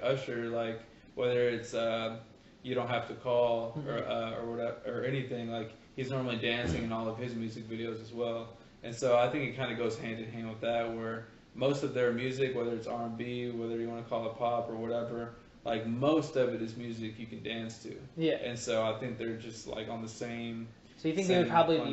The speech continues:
Speaker 1: playing field.
Speaker 2: vibing to it, but you don't think they'd be, do you,
Speaker 1: Uh,
Speaker 2: you don't think dancing's, do you think dancing would be, like, off the table in a way because it's
Speaker 1: Uh, well, I, me personally,
Speaker 2: <coughs>
Speaker 1: I would think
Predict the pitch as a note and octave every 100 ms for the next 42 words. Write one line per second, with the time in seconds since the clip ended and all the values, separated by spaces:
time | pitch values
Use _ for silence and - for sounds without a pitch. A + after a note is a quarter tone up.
0 | - C3 C3+ D3+ D#3+ D3+ E3 D#3+ C#3+ C#3
1 | C#3+ C3+ D3 C3 C#3+ C3+ B2+ B2+ B2 A#2+
2 | - - - - - - D3 E3 - G3
3 | G3 G#3 F3+ D3 D#3+ E3 E3 - C#3+ -
4 | C#3+ D3 E3 D#3 C#3+ C#3+ C#3+ C#3+ C#3+ C3+
5 | B2 A#2+ B2+ - C#3 - C3+ C#3 C#3+ C#3+
6 | C#3+ C#3+ C#3 C3+ C#3 C#3 C#3+ C3+ C3+ A#2+
7 | - C3+ D3 D#3 C#3 C3+ C#3 C#3 F3+ F3+
8 | D3 E3 F3 F3 E3+ E3+ - - - -
9 | - - - - - - - A#2+ C3 D3
10 | C#3+ D3 C#3+ C#3+ C#3+ C#3+